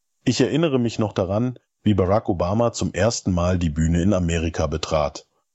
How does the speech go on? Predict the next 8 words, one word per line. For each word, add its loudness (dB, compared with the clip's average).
Das 0
war 4
vor 0
etwa -2
zwanzig -2
Jahren, 0
als -4
er 2